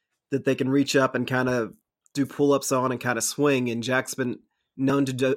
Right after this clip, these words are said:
to do that, and they chase him and they get him down. However, when you ask Jack what happened, Jack tells you he tried to jump over the car. And there's a little push car that,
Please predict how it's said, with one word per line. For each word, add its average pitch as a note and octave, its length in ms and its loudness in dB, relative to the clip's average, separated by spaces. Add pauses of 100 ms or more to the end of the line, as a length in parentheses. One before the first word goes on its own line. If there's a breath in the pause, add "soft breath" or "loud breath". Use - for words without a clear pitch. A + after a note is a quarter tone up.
(160)
to B2+ 120 -2
do B2+ 160 0
that, B2+ 220 0
and B2+ 80 -2
they A#2+ 100 -2
chase A#2+ 320 -4
him A#2+ 80 -6
and A#2+ 80 -4
they A#2 80 -4
get A#2 120 -6
him A#2 120 -4
down. G#2+ 320 -4 (1000)
However, D#3 520 4
when D3 160 4
you C#3+ 140 6
ask D3 340 2
Jack F#3+ 420 4
what C#3+ 140 6
happened, B2+ 500 0
Jack C3 280 -2
tells C3+ 280 0
you C3+ 120 0
he B2+ 80 -6
tried B2+ 340 0
to B2 80 -8
jump A2+ 260 -4
over A2+ 200 -6
the A#2 80 -6
car. F3 380 2 (1600)
And B2+ 240 -4
there's B2 120 -4
a B2+ 60 -2
little B2+ 180 0
push A3 280 2
car G#2 420 -4 (680)
that, A#2 480 -6